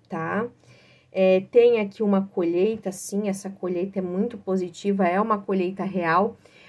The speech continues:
Mas eu sinto que vocês, no mês de maio, vocês não vão estar fazendo as coisas, hum, sozinhos, digamos assim, tá? Sabe esse teu ímpeto de resolver tudo sozinho? Pois é, nesse mês de maio, você não vai estar dessa forma, tá?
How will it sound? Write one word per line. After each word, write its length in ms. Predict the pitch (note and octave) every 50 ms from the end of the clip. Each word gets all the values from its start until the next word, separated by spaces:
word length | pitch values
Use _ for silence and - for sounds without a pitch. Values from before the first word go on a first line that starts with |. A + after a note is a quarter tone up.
| - - -
Mas 220 | C#4+ D#4 D4+ D#4
eu 80 | D#4 D4
sinto 320 | - D#4+ D#4 D4+ D4+ D4
que 140 | D4+ D#4 C#4
vocês, 440 | C4 C#4+ C4+ - - D4 C4+ C#4 C4
no 100 | C4+ C4+
mês 200 | C4 C4 C4+ B3
de 100 | B3+ C4
maio, 440 | B3+ B3 A#3+ B3 C4 C4 B3+ A#3
vocês 280 | A3 A#3+ A#3 A#3+ A#3+ A3+
não 140 | A#3+ A#3+ A3
vão 140 | A3+ B3 B3
estar 280 | - - B3+ A#3+ -
fazendo 440 | - - A#3 A3 G#3 A#3 A#3+ A#3 A3+
as 120 | A3 G3
coisas, 480 | - - A#3+ A#3+ A#3 A3+ A3 G#3 G3 - -
hum, 300 | A3+ A3+ A3+ A3+ A3 G#3 -
sozinhos, 760 | - - - - C4 B3+ B3+ G#3 G3 G#3+ A3+ A3+ G#3+ G3+ G3+
digamos 440 | F#3+ F#3+ F#3 F#3+ F#3 F#3+ F#3+ G3 G3
assim, 480 | G#3 G3+ - - G3 E3+ E3 E3 F3 D#3+ -
tá? 300 | F#3 E3+ F3+ G3 G3 - - - - - -
Sabe 300 | _ - F#4 F#4 F4 E4+
esse 180 | D4+ - D4 -
teu 260 | - C4 A3+ G#3+ A3
ímpeto 460 | A#3+ B3+ B3 A#3 - G#3 G3 - G#3
de 140 | F#3+ F#3+ G3+
resolver 440 | F#3+ G3+ G#3 G3+ G#3 G3 G3+ G3+ G3+
tudo 220 | - G#3+ G3 G3+
sozinho? 640 | G3 - - G3 G3+ G3 G3+ A#3 B3 A3+ G#3 G3+ G3
Pois 300 | - C4 C#4 C#4+ A3+ G3
é, 240 | G3+ E3 E3 F#3 F#3+ _ _ _ _ - - - - - - _ -
nesse 460 | G#3+ A3 C4 D4+ F4 E4 - - D4+
mês 320 | C4 B3 A3+ A#3 A#3 G3+
de 80 | F#3+ G3+
maio, 460 | G3+ G3+ G#3+ A3+ A#3+ A3 G3 G3+ G3
você 260 | G3 G#3+ G#3 - B3+
não 180 | C4 C#4+ D4+ D4
vai 200 | C#4 C4 B3+ C4
estar 340 | B3+ - - - A#3+ A#3 A3+
dessa 300 | A3+ A#3+ A#3 - B3+ B3
forma, 500 | - - - F#3 E3+ F3 F#3+ E3+ E3 D#3+
tá? 340 | D#3+ - E3+ F3 F#3 G3+